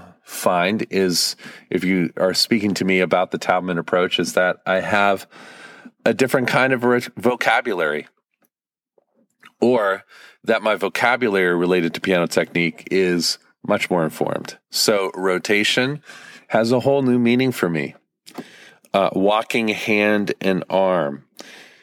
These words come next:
freedom. Uh, these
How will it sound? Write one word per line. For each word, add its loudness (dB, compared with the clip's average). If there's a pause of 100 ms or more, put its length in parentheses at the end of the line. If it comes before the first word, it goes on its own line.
freedom. 0 (1120)
Uh, 0
these 0